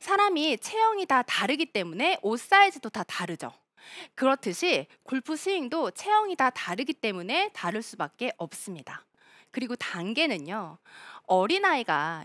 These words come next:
이제 막 일어서려고, 걸음마를 배우려고 일어섰는데 뛰는 법을 알려줄 수 없듯이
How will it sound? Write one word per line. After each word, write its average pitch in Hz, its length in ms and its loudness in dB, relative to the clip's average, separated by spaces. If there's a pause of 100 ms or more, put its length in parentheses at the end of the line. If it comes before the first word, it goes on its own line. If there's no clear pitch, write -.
이제 349 340 0
막 330 320 4
일어서려고, 269 880 0
걸음마를 359 680 0
배우려고 214 500 -4
일어섰는데 226 800 -2 (380)
뛰는 427 380 0
법을 330 360 2
알려줄 262 460 0
수 262 160 -4
없듯이 170 600 -6